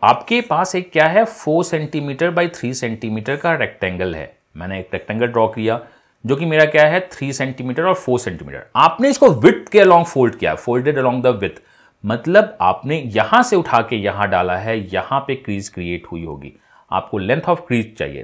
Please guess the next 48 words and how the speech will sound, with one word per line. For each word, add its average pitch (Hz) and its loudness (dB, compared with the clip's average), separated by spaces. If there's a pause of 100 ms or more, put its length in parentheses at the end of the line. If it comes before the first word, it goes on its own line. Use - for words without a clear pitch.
length 190 4
of 214 6
crease 139 -2
is 110 -8
equal 101 -2
to 87 -10
three 165 -4
divide 101 0
by 85 -4 (120)
four 104 -6 (180)
into 80 -12
five 85 -8 (640)
equal 110 -2
to 90 -10
fifteen 127 -6
by 117 0
four, 120 -6 (120)
यही 120 -2
हमारा 123 -2
आंसर 95 -8
होगा 107 -2
इस 113 -6
क्वेश्चन 78 -10
का। 65 -14 (360)
Because 147 2
हमने 139 -2
विड्थ 143 0
के 196 0
along 185 -2
फोल्ड 165 0
किया 165 2
है 175 4
तो 170 -2
क्रीज 156 -2
जो 151 2
आपकी 135 0
होगी 120 -2 (200)
along 101 -2 (140)
length 139 0 (480)
दोनों 139 2
साइड 143 2
क्रिएट 131 -2
होगी। 131 -8 (120)
L 165 2
is 185 -2
equal 170 4 (120)
to 190 -2 (600)
this 120 4